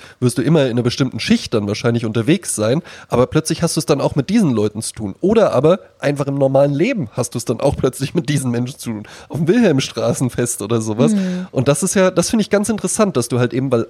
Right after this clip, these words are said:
Speaker 1: eigentlich vordergründig haben diese Menschen ja eine bessere Bildung durchlaufen, ne?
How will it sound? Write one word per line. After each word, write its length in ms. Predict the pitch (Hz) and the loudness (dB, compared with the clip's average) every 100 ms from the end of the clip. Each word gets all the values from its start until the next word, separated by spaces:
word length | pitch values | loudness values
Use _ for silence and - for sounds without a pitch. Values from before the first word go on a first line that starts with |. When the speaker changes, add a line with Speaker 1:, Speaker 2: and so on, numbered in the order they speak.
| - _ - _ | -10 _ -20 _
Speaker 1:
eigentlich 640 | - 143 202 233 208 220 - - - _ | -4 0 0 0 -2 -4 -6 -20 -20 _
vordergründig 720 | - 240 240 156 185 180 175 | 0 2 2 2 2 2 0
haben 220 | 156 160 | 0 0
diese 200 | 156 151 | 0 2
Menschen 320 | 139 143 160 | 2 2 2
ja 120 | 151 110 | 2 2
eine 100 | 120 | 2
bessere 400 | 135 156 135 135 | 0 0 0 2
Bildung 460 | 131 135 120 95 - | 4 4 2 0 -4
durchlaufen, 580 | 113 - 95 85 - 82 - - | -4 -2 -2 -2 -8 -16 -14 -6
ne? 160 | 147 | -6